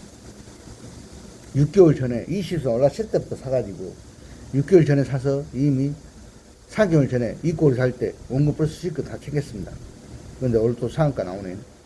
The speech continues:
이제 우리는 우리 종목 아니기 때문에, 우리 종목 아니기 때문에 우리는 급등 하나만 하나 우리는 상관하지 않습니다. 우리는 미래산업 상한가 한 종목만 나왔-, 나왔죠. 태성, 태성 보세요. 석 달 전에, 석 달 전에 샀는데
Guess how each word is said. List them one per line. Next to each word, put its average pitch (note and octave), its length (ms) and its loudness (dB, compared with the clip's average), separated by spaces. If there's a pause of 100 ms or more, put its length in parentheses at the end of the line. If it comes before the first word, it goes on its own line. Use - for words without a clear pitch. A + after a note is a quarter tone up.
이제 F#2+ 100 -6
우리는 G2 500 -4 (240)
우리 A#2 160 -4
종목 A#2 220 0
아니기 A#2 260 -4
때문에, F#2 260 -6 (540)
우리 B2 160 0
종목 C3 280 4
아니기 A#2+ 280 0
때문에 F#2+ 240 -6
우리는 F#2+ 240 -8 (340)
급등 A#2 280 -4
하나만 B2 320 0
하나 F2+ 40 -6
우리는 F2 240 -10 (760)
상관하지 B2+ 280 -2
않습니다. D#2+ 400 -8 (240)
우리는 A#2+ 300 2
미래산업 C#3 520 6 (240)
상한가 D#3 260 -2
한 C3+ 80 0
종목만 A#2+ 240 -2
나왔-, G#2+ 280 -10 (240)
나왔죠. A2+ 360 -6 (440)
태성, G3 340 4 (400)
태성 G3+ 320 6
보세요. B2 320 0 (1080)
석 A#3+ 100 2
달 E3 160 10
전에, C3+ 300 0 (320)
석 A3+ 160 -2
달 F#3 180 4
전에 C#3 200 4
샀는데 A#2 500 0